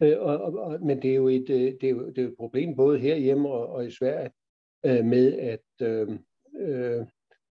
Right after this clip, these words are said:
at vi mangler startheste. Og, og, og, og selvom der er folk, der gerne vil købe heste, men, men man kan ikke finde nogen. Og, og dem, man måtte, dem, der måtte være til salg, de koster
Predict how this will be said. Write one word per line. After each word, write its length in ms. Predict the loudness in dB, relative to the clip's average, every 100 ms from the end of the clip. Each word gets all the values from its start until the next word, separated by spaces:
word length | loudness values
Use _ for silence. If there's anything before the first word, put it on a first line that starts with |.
| -2
at 100 | 4
vi 60 | 6
mangler 300 | 6 4 -2
startheste. 640 | 0 -2 -2 -10 -10 -20 _ _ _ _ _ _ _ _ _ 2
Og, 220 | 2 2
og, 200 | -2 -2
og, 200 | -2 -2
og 160 | -2 -6
selvom 320 | -2 -2 0
der 80 | 0
er 80 | 0
folk, 260 | 0 -2
der 80 | -4
gerne 220 | -6 -6
vil 100 | -8 -8
købe 180 | -8 -4
heste, 280 | -6 -4
men, 220 | -4 -4 -4
men 240 | -2 0
man 140 | 0 0
kan 100 | -2
ikke 140 | -2
finde 240 | -2 0 0
nogen. 260 | 2 0 -2 _ _ _ _ _ _
Og, 200 | 2 2
og 200 | 2 0
dem, 100 | 0
man 360 | 0 0 -2 -4 -10 -14
måtte, 280 | -6 -6 -6 -12 -18 -6
dem, 140 | -4 0
der 80 |
måtte 260 | 0 2 0
være 160 | -2 -4
til 200 | -8 -8
salg, 220 | -8 -6
de 120 | -10
koster 760 | -4 -4 -4 -6 -4 -2 -2 -6